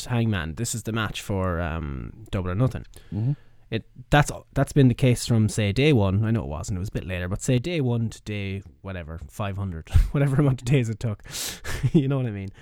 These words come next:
Speaker 2: You're math
Speaker 1: Um,
Speaker 2: good.
Speaker 1: there's been no-, there's been nothing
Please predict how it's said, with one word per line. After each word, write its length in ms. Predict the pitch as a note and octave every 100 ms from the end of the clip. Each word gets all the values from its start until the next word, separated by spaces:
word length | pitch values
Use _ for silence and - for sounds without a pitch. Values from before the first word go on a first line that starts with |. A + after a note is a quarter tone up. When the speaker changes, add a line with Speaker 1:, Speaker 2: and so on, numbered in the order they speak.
| - - -
Speaker 2:
You're 220 | G2 G2
math 140 | C#3+ B2+ F#2+
Speaker 1:
Um, 40 |
Speaker 2:
good. 240 | F#2+ G2 -
Speaker 1:
there's 120 | C#3
been 160 | D3+ D#3
no-, 120 | F#3+ - _ _
there's 120 | D3+ C#3+
been 200 | D#3 D3+
nothing 680 | F3 E3+ E3 C#3+ C3 A#2